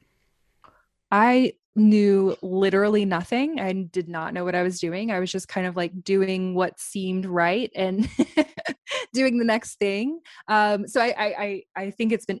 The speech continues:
endless challenges, which has been very fun, but also very challenging. Um, so every day we're overcoming something else, you know, like, we're learning something new every day. And I think that's what keeps me engaged,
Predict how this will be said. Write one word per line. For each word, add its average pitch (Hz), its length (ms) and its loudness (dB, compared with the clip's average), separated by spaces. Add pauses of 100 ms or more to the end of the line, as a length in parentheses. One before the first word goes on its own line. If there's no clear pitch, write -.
(100)
endless 247 540 2
challenges, 214 680 -4
which 214 180 -2
has 214 220 -10
been 185 260 -6
very 180 260 -2
fun, 208 580 0
but 185 280 4
also 180 480 -2
very 156 280 -8
challenging. 233 540 0 (300)
Um, 180 680 -2 (220)
so 180 880 2 (1120)
every 214 320 4
day 196 260 2
we're 220 180 -2
overcoming 233 880 -2
something 262 360 -6
else, 349 340 -6
you 208 100 -6
know, 214 240 -4
like, 208 180 -4
we're 196 100 -4
learning 190 320 -4
something 214 300 -4
new 202 160 -4
every 196 300 -6
day. 185 340 -4
And 180 100 -8
I 196 60 -8
think 214 220 -4
that's 202 180 -6
what 190 100 -10
keeps - 280 -12
me 185 120 -2
engaged, 175 640 -2